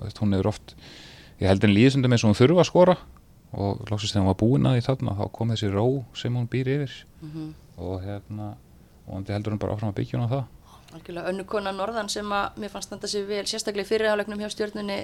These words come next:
Speaker 2: Heiða Ragney.
Speaker 1: Já.
Speaker 2: Algjör vel þarna og gaman að sjá að þetta eru svona físíska miðjur, þú veist,
Speaker 1: Já.
Speaker 2: hún og, og Taylor og, og, hérna, og fleiri bara í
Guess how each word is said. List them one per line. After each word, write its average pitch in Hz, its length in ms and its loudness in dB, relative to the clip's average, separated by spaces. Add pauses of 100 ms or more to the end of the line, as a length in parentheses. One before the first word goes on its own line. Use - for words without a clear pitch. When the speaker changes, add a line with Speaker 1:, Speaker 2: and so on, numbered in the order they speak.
(160)
Speaker 2:
Heiða 208 260 2
Ragney. 233 380 -2 (300)
Speaker 1:
Já. - 180 -6 (160)
Speaker 2:
Algjör 196 400 -6
vel 220 240 -2
þarna 208 260 -4 (400)
og - 160 -16 (160)
gaman 202 400 -2
að 190 80 -4
sjá 220 160 2
að 208 100 2
þetta 190 160 -8
eru 190 120 -8
svona 202 120 -10
físíska 226 480 -4
miðjur, 220 460 -2
þú 220 100 -4
veist, - 160 -6
Speaker 1:
Já. - 80 0
Speaker 2:
hún 180 160 -2
og, 202 300 -6
og 208 180 -10
Taylor 208 460 -4
og, 202 260 -6
og, 190 140 -8 (100)
hérna, 202 380 -12 (960)
og - 160 -10
fleiri 220 260 4
bara 226 240 2
í 240 140 -4